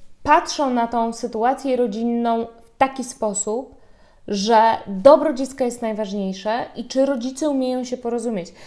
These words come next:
Bo jak walczą o dzieci i jest ciągnięcie liny, e, i dziecko jest tą liną, to niekiedy sąd na tyle jest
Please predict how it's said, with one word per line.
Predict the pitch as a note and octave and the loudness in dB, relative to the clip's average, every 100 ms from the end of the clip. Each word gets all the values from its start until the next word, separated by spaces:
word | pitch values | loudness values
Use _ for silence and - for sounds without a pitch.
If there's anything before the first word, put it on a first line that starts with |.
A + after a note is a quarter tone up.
| - - | -20 -10
Bo | F#3 G3+ | -2 2
jak | G#3+ G3+ | 2 0
walczą | F3+ B3+ E4+ D4+ A3+ F3+ | 4 8 8 6 -2 -4
o | - G3+ | -4 -8
dzieci | F#3 F3+ - - E3+ A3 - - - - - - | -4 -4 -4 -12 -10 -10 -10 -14 -16 -20 -20 -10
i | A3+ A#3 A#3+ A#3+ A#3 - | -2 2 2 0 -2 -4
jest | A3+ B3 C#4 - - - | 4 6 6 0 -16 -8
ciągnięcie | B3+ A#3+ A#3+ C4 C4 C4 A3 | -2 0 2 2 0 -2 -2
liny, | G#3+ G#3+ D#3+ D#3 A2+ B2+ - _ _ - - - | 0 0 0 -4 -6 -8 -12 _ _ -20 -20 -4
e, | G#3+ G#3 | 4 4
i | A3+ | 2
dziecko | F#3+ C#4 E4 - - F3 | 2 2 2 -2 0 2
jest | F3+ G3+ - | 0 -2 0
tą | B3 | 2
liną, | B3 B3+ G#3 F3+ G3 D#4 - - - - - | 2 2 0 -2 -6 -10 -14 -20 -20 -20 0
to | B3 A3 - - | 6 6 4 -2
niekiedy | A#3 B3 A#3+ D#4 C#4+ C#4 | 0 0 2 2 2 0
sąd | C4+ - G#3+ F#3 A#3+ D#4 - - - _ - | -2 -2 0 0 -4 -8 -18 -20 -20 _ -2
na | A#3 | 0
tyle | A#3 C#4+ D#4+ D4 | 2 2 4 4
jest | C4+ B3+ - - | 2 -2 -10 -20